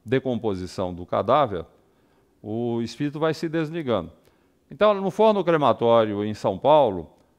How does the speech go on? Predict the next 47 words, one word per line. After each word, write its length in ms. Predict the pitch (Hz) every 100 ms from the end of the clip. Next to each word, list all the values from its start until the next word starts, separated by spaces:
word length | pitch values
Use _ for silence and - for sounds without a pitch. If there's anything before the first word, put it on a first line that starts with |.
| _ -
em 100 | 104
Vila 200 | 113 123
Alpina, 640 | 95 - 147 151 107 87
eu, 320 | 87 123 139 120
quando 240 | 156 165
escrevia 580 | 151 - 131 107 113 113
o 80 | 101
livro 360 | 107 104 101
Quem 180 | 139 139
Tem 160 | 120 110
Medo 180 | 107
da 120 | 98 90
Morte, 380 | 110 131 110
é 40 | 107
um, 240 | 104 -
meu 220 | 101 113
livro 260 | 101 113 104
de 100 | 101
maior 300 | 95 104 113
vendagem, 720 | 117 98 90 110 131 101 95
já 160 | 87 101
vendeu 320 | 104 101 107
mais 220 | 107 110
de 80 | 104
trezentos 480 | 101 98 90 117 110
mil 220 | 98 104
exemplares, 760 | 95 90 87 104 123 107 82 - _ _ _ _ -
porque 140 | 101
há 60 | 127
muita 220 | 135 143
preocupação 640 | 120 123 110 104 95 113 104
em 40 |
torno 240 | 104 95
do 80 | 95
assunto, 460 | 85 - 143 139 _ _ _ _ _ _ -
Então, 260 | 113 156
nesse 360 | 170 165 165 160
livro, 800 | 127 139 160 165 185 185 180 -
eh, 480 | 143 139 135 127 101
eu 240 | 127 139 135
comento 520 | 170 139 143 151 170
um, 680 | 165 156 76 127 131 127 120
alguma 400 | 117 120 175 143
coisa 560 | - 143 151 110 107 95
que 120 | 123
eu 100 | 147
ouvi 500 | 117 90 127 156